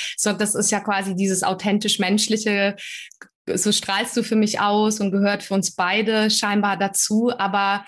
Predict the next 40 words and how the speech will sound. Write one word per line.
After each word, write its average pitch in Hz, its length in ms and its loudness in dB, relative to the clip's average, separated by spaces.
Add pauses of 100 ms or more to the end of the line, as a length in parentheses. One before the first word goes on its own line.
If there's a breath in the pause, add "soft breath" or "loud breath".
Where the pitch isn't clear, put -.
(580 loud breath)
tatsächlich 220 560 -2
dieses 214 340 2
sich 214 160 0
manchmal 220 300 0
einen 220 100 2
Ruck 269 280 0
geben 170 440 0
und 208 240 2 (120)
quasi 208 280 0
nicht 214 160 2
den 220 100 2
Fokus 262 640 0
auf, 196 400 0
auf 190 360 -2
das, 208 260 -2
wo 196 100 2
man, 190 400 2
ähm, 185 640 0
Respekt 247 500 -2
vorhat 180 580 0
oder 190 120 0
eine 190 180 2
Hürde 233 340 2
sieht, 170 260 -2
sondern 185 280 0
den 185 120 2
Fokus 214 400 0
auf 190 180 -2
das, 202 200 -4
wo 202 140 0
will 226 100 2
ich - 140 -2
eigentlich 214 300 0
hin, 262 300 4
wo 185 80 -4
kann 202 180 0
ich 208 100 -2
was 214 160 -2
Gutes 233 340 0
tun, 214 400 2